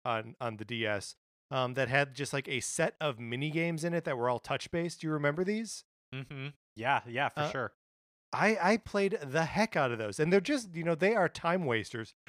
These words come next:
Speaker 1: for sure, but, like, are super fun, and it's all touch-based.
Speaker 2: My pick for, uh, the D S is Nintendo Wi-Fi connection.
Speaker 1: Yes,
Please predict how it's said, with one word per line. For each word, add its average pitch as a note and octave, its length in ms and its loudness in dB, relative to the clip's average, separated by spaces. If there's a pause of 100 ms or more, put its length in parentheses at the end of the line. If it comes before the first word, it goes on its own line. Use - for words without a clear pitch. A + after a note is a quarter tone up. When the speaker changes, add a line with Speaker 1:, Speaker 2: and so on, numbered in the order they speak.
(160)
Speaker 1:
for F3 140 4
sure, G3 380 4 (260)
but, F#3+ 140 2
like, F#3 200 4 (260)
are D#3+ 120 4
super G#3 360 -2
fun, A3 240 2
and C#3+ 160 0
it's B2+ 200 -6
all D#3+ 440 0
touch-based. - 580 -6 (1400)
Speaker 2:
My E3 300 2 (100)
pick E3 260 -8 (160)
for, C#3 500 -4
uh, A#2+ 360 0
the A2 100 -10
D B2 260 -6
S A2+ 360 -4 (340)
is B2 220 -10
Nintendo B2+ 580 -4
Wi-Fi C#3 540 -2
connection. G#2+ 560 -10 (1160)
Speaker 1:
Yes, A2+ 380 0